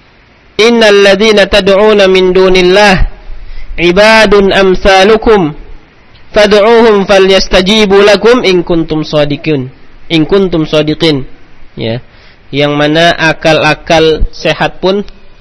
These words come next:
menjadi heran. Ya. Dan sungguhnya, kata Allah Subhanahu wa taala, orang-orang, ya, yang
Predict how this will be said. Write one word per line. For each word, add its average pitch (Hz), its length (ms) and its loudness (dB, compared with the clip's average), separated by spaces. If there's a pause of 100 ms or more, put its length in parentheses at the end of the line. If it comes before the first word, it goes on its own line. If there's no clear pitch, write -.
(300)
menjadi 156 320 -2
heran. 151 560 -4 (640)
Ya. 107 160 -2 (560)
Dan 240 240 2
sungguhnya, 247 560 2
kata 185 160 2
Allah 190 240 4
Subhanahu 180 480 0
wa 170 40 -2
taala, 185 260 2 (840)
orang-orang, 233 760 4 (840)
ya, 117 320 -4 (320)
yang 202 440 2